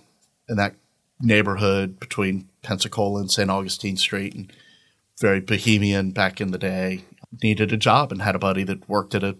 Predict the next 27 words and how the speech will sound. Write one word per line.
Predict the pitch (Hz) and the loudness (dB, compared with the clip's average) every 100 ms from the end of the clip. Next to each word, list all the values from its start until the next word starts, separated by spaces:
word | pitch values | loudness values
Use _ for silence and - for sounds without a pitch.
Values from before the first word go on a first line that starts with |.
| _ | _
t-shirt | - 98 107 98 | -6 -2 0 0
place | - 101 107 - | 0 0 0 -4
that | 95 | -6
was | 90 - - - _ _ | -6 -6 -8 -14 _ _
on | 98 90 | -2 2
Gain | 98 98 | 2 2
Street. | 98 - 110 113 - _ _ _ _ _ _ _ _ _ - 82 95 | 2 0 0 -2 -6 _ _ _ _ _ _ _ _ _ -20 -16 0
"Hey, | 117 143 | 4 4
you | 120 | 6
know, | 123 127 | 6 4
we | 123 127 - _ - _ | 2 -4 -12 _ -20 _
had | 123 117 | 0 0
some | 135 | 2
people | 135 127 | 2 2
leave. | 123 139 120 | 2 2 2
You | 120 | 4
need | 117 113 | 4 4
a | |
job?" | 113 123 120 123 | 4 4 4 2
And, | - - _ _ _ - | -4 -12 _ _ _ -10
and | 92 | -6
I | 90 | -4
ended | 90 92 | -2 -2
up | 90 - _ _ _ _ _ _ _ _ _ | -2 -6 _ _ _ _ _ _ _ _ _
starting | - - 101 98 | -2 4 4 4
at | 92 92 | 0 -2
this, | 95 - | -2 -4